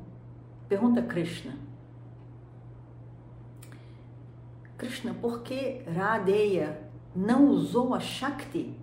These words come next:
em Arjuna todos esses dias? Porque ele tava reservando a Shakti para Arjuna. Por que que ele não usou? Foram tantos dias?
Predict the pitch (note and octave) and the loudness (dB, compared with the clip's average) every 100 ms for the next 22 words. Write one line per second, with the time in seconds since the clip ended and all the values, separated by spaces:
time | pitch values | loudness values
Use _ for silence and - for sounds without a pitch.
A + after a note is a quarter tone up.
0 | - - - - G#3 A3+ A3 F#3 E3+ A#3+ | -16 -18 -18 -6 0 2 2 2 4 8
1 | A#3+ - - C4+ G3 F3+ F3+ D#3+ - C#3 | 8 6 4 4 4 2 2 -2 -4 -6
2 | A#2+ - - - - - - - - - | -6 -8 -12 -16 -18 -18 -18 -18 -18 -18
3 | - - - - - A#3+ D4+ D4+ D#4 D4 | -18 -18 -16 -16 -6 2 4 6 6 6
4 | C#4 C4 F#3 F3+ A3+ D4 F#4 - - - | 6 6 4 4 6 6 8 4 2 -4
5 | - - E3+ E3+ G3+ F#3 - F#3 - D#3 | -10 -8 -4 0 0 -2 0 -2 0 2
6 | D#3 C#3 C#3 B2 A#2 A#2 - - - - | 2 2 -2 -4 -4 -4 -8 -16 -18 -18
7 | - - - - - - - - - - | -18 -18 -18 -16 -16 -16 -16 -16 -18 -18
8 | - - - - - E4 D#4 D4+ C4+ B3 | -18 -18 -16 -8 0 2 4 4 4 2
9 | G3 A#3 A#3 - - - - - - - | 4 4 2 -2 -10 -14 -16 -18 -18 -18
10 | - - - - - - - - - - | -16 -16 -16 -18 -18 -18 -18 -16 -16 -18
11 | - - - - - - A#3 E3 G3+ F#3+ | -18 -18 -18 -18 -2 6 6 6 0 -4
12 | - E3 G#3+ A#3+ - | -6 -6 -6 -6 -8